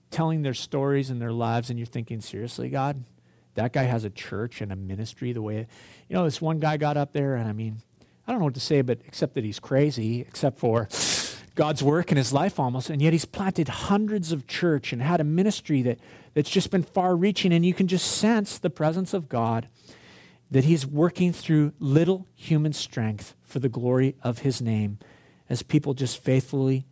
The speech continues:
teach your word. See, that's how God, I think, prefers to work, using the weak,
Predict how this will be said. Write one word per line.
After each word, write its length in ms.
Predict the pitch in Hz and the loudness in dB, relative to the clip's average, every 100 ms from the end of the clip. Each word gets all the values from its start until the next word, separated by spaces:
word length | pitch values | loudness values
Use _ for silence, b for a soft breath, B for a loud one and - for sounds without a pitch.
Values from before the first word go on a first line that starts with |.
| _ | _
teach 300 | - 131 - | -6 -6 -4
your 80 | 127 | -6
word. 380 | 113 113 107 101 _ _ _ _ _ _ _ _ _ _ _ b b b b b b - | -4 -2 -2 -6 _ _ _ _ _ _ _ _ _ _ _ b b b b b b -8
See, 120 | 143 | 0
that's 220 | 180 - | 0 0
how 140 | 208 | -2
God, 420 | 165 170 160 165 147 _ - | 0 0 0 0 -4 _ -2
I 100 | 147 | -2
think, 300 | - 147 - | 2 0 0
prefers 440 | 143 - 151 131 | -4 0 0 0
to 80 | - | -2
work, 420 | 131 127 113 - _ _ _ b b b b b b | -2 0 -2 -6 _ _ _ b b b b b b
using 640 | 147 170 190 170 185 185 180 _ _ _ _ _ _ - | 4 4 6 4 4 4 -2 _ _ _ _ _ _ -4
the 80 | |
weak, 520 | 131 139 135 - - | 2 4 4 2 -16